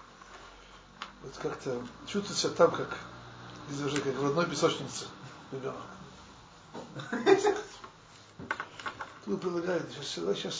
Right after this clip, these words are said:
сейчас я начать, допустим. знаю, מסכת מקוואות. <laughs> Что такое?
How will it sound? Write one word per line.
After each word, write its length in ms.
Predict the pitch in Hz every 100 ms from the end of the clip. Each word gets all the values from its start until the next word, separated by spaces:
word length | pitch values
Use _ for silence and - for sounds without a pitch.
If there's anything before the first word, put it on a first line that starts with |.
| 139
сейчас 220 | - 147
я 60 | 147
начать, 320 | 127 123 135
допустим. 460 | 127 127 - - 117 117 - -
знаю, 220 | - - - - - - - - - - - - -
מסכת 340 | - 143 135 117
מקוואות. 640 | 117 - 120 - - - - - - - - - - - - -
<laughs> 560 | 147 143 147 123 - 139
Что 120 | -
такое? 380 | - - 120 131